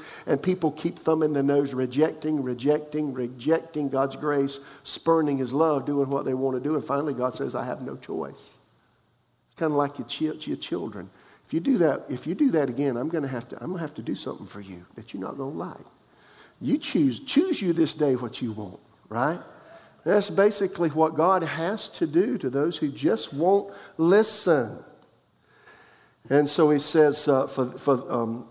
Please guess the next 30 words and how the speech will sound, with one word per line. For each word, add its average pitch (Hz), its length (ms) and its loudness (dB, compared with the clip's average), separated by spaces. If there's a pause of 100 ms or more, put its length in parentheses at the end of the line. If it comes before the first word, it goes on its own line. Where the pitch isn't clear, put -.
(140)
"Because 123 360 0
you 156 100 8
have 127 120 4
judged 160 420 2
these 127 200 -2
things," 131 220 0
verse 127 280 0
six, 160 240 0
"for 131 140 -6
they've 120 180 -2
shed 165 300 0
the 131 80 -2
blood 151 260 2
of 123 120 -2
the 135 80 -2
saints 147 400 -4
and 127 120 -4
prophets." - 680 -10 (1200)
For 110 140 -8
they 131 380 2
have 113 240 -8
shed 143 420 -4
the 123 100 -6
blood 131 320 -4
of 113 140 -6
saints - 460 -8
and 110 120 -10
prophets. - 540 -12
You 139 60 -4
think, 175 340 -4